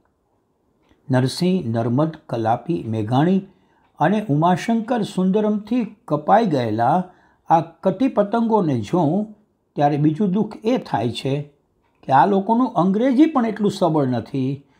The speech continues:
જેટલું એમનું ગુજરાતી સબળું બનાવી શકાયું હોત. મેઘાણીના રક્ત ટપકતી સો સો જોડી એ કાવ્યથી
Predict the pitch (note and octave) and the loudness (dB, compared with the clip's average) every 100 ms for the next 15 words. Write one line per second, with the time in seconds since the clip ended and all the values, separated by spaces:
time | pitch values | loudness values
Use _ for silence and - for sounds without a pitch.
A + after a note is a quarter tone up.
0 | _ - A#2+ D#3+ - G3 D#3 D3 D#3 C#3 | _ -10 0 0 2 2 2 2 0 0
1 | B2+ B2 C3+ C3+ C#3+ E3 G3 F#3+ - - | -2 -2 -2 -4 -2 -2 -2 -8 -8 -6
2 | B2+ B2+ E3 F#3+ - B2+ B2+ A2 B2+ D#3+ | -2 -2 -4 -6 -8 -4 -2 -2 -2 -4
3 | C#3 G2+ G#2 G#2 D3+ - G3 G3+ - - | -6 -10 -6 -4 -4 -4 -4 -4 -8 -20
4 | _ _ _ _ _ _ _ _ _ _ | _ _ _ _ _ _ _ _ _ _
5 | _ _ _ _ - D#3+ G3 G#3 B3+ C4+ | _ _ _ _ 2 4 6 6 6 4
6 | C4+ A#3+ E3 G3 - _ B3+ A3+ A3+ A3 | 2 0 0 -2 -6 _ -6 -4 -4 -4
7 | G3+ - B3+ - - F#3 G#3 - G#3+ F#3 | -6 -4 -4 -4 -2 0 0 0 2 2
8 | B2+ D#3+ F3+ F#3 D#3 D#3 A2 G#2 C#3+ F3 | 2 2 2 0 -2 -2 -4 -2 -2 -4
9 | - G2 C3+ | -8 -12 -12